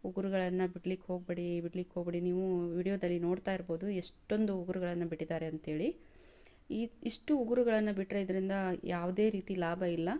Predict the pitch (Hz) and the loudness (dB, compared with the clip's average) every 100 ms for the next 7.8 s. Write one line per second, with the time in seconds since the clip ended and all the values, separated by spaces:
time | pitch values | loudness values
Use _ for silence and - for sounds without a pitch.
0 | - - - - 190 190 185 196 - 165 | -6 -18 -20 -4 -2 0 0 0 -2 0
1 | 208 - - 262 233 220 - 175 180 196 | 2 2 2 6 6 4 2 4 6 6
2 | 208 185 165 - - - - - - - | 4 4 2 -2 -6 2 8 10 10 6
3 | 208 208 214 220 220 190 185 220 226 214 | 4 4 6 4 6 4 6 4 4 0
4 | 202 202 208 202 185 196 196 202 190 185 | 2 4 4 4 6 8 8 6 4 4
5 | 180 190 175 175 175 175 175 170 165 165 | 4 4 2 2 2 2 2 2 2 2
6 | 185 185 175 175 - 165 185 - 208 180 | 2 4 2 4 4 4 2 2 2 0
7 | 165 180 185 175 165 165 165 | 0 0 2 0 2 0 0